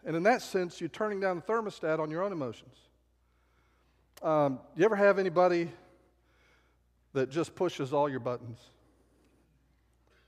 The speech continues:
You know? And usually they're people close to you because they know you the best. And they know what they can say that really is gonna push your button. They do. And,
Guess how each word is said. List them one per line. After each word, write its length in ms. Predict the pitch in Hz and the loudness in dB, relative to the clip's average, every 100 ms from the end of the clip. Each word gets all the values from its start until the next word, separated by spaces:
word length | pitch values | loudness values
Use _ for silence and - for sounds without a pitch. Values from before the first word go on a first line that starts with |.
| _ _ _ | _ _ _
You 100 | 135 | -8
know? 220 | 135 143 139 - _ _ _ _ _ _ | -4 -4 -6 -16 _ _ _ _ _ _
And 160 | - 143 | -4 -2
usually 300 | 220 - 156 | -2 -2 0
they're 100 | 135 | 0
people 300 | 170 160 113 | -2 -6 -8
close 280 | - 151 - | -4 -4 -4
to 100 | 107 | -12
you 160 | 90 92 _ _ _ _ _ _ _ _ _ _ _ _ _ _ _ _ _ _ _ - | -16 -20 _ _ _ _ _ _ _ _ _ _ _ _ _ _ _ _ _ _ _ -12
because 340 | 123 143 123 | -6 -4 -2
they 140 | 147 | -2
know 100 | 160 | -2
you 120 | 151 131 | -2 -4
the 60 | |
best. 440 | 127 139 107 - - _ _ _ _ _ _ _ _ _ _ _ | -6 -8 -10 -18 -20 _ _ _ _ _ _ _ _ _ _ _
And 100 | 113 | -8
they 80 | 143 | -4
know 200 | 156 139 | -2 -2
what 180 | 139 135 | -2 -4
they 100 | 135 | -6
can 140 | 113 | -8
say 300 | - 139 135 | -6 -4 -4
that 120 | 117 120 | -6 -8
really 560 | 127 151 175 147 104 | -6 -2 0 0 -4
is 160 | 90 - | -10 -12
gonna 260 | 131 117 90 - | -10 -8 -12 -14
push 220 | - 135 - | -8 -8 -8
your 80 | |
button. 260 | 123 127 - - _ _ _ _ _ _ - | -10 -10 -12 -20 _ _ _ _ _ _ -10
They 80 | |
do. 220 | 135 233 - _ _ _ _ _ _ _ _ _ _ _ _ _ _ | -8 -8 -12 _ _ _ _ _ _ _ _ _ _ _ _ _ _
And, 380 | 190 175 175 156 | 0 2 2 -2